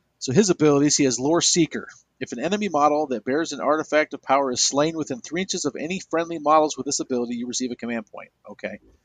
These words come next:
Uh, I think I'd lose track of that. I wouldn't remember to,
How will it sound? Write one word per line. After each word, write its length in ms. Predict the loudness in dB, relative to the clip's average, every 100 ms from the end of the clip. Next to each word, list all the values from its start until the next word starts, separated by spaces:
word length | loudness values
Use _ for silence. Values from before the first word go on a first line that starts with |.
| _ _ _
Uh, 140 | 4
I 120 | 6 4
think 300 | 2 -4 -10 _ _ _ _
I'd 240 | 2 2 2
lose 200 | -4 -2
track 320 | 0 0 0
of 60 | 2
that. 240 | 2 2
I 80 | 0
wouldn't 240 | 0 0 0
remember 460 | 0 2 2 -2 -6
to, 160 | -8